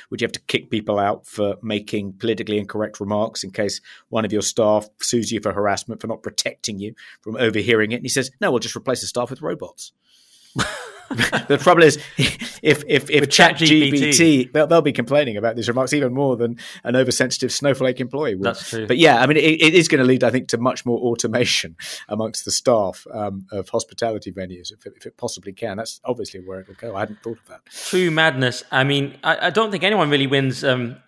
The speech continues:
Speaker 2: weak poke, 'cause I think they were all pretty strong this week. I think they were all, I think it, it'd either be Chat G P T or Banter Bounters would probably be the strongest. It's
Speaker 1: I
Speaker 2: one
Speaker 1: think
Speaker 2: of them.
Speaker 1: Bound to Bounce is 'cause it's like a kind of meta peak woke. It's like, uh, it's not perhaps a single peak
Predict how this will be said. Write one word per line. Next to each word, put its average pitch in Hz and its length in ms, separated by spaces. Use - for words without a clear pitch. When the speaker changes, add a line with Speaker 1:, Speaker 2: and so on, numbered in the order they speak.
Speaker 2:
weak 139 320
poke, 143 220
'cause 139 120
I 139 40
think 156 120
they 143 60
were 139 80
all 147 140
pretty 135 260
strong 160 400
this 113 180
week. 113 280
I 120 100
think 127 160
they 123 100
were 127 100
all, 131 240
I 156 60
think 160 140
it, 151 240
it'd 156 140
either 175 140
be 147 100
Chat 143 280
G 143 160
P 135 100
T 135 240
or 117 100
Banter 127 400
Bounters 110 440
would 107 120
probably 110 200
be 110 120
the 101 100
strongest. 110 540
It's 117 120
Speaker 1:
I 139 40
Speaker 2:
one 135 80
Speaker 1:
think 120 120
Speaker 2:
of 110 40
them. 135 80
Speaker 1:
Bound 131 80
to 123 60
Bounce 117 240
is 110 100
'cause 113 140
it's - 160
like 131 140
a 127 60
kind 143 180
of 107 120
meta 123 400
peak 98 280
woke. 95 340
It's - 180
like, 101 280
uh, 107 120
it's - 140
not - 300
perhaps 139 300
a 113 60
single 117 640
peak - 260